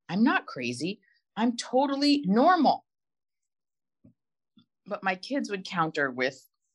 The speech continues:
"Mom, let's just start with the fact that you're a rabbi.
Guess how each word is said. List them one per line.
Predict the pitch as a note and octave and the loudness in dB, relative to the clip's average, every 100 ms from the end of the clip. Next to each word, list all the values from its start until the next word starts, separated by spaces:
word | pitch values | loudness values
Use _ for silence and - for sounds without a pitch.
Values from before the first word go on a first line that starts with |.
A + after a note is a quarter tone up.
| _ _ _ _ | _ _ _ _
"Mom, | F#3 G#3+ A#3 C3 - - _ _ _ _ _ _ _ _ _ _ _ _ | -2 4 4 4 0 -20 _ _ _ _ _ _ _ _ _ _ _ _
let's | A3 D4 C#4+ | -6 -6 -4
just | G4 F#4 | -4 -4
start | - G3+ F#3 - | 0 2 2 -2
with | F3 F3 | -10 -10
the | E3 | -12
fact | - C#3 C#3+ - | -2 -2 -2 -6
that | A#2+ A2 _ _ _ _ _ _ _ _ | -6 -6 _ _ _ _ _ _ _ _
you're | - A3+ C4+ | -2 2 4
a | D#3 | 4
rabbi. | A#2 C3 A#2+ A#2 G2+ | 0 -4 -6 -6 -10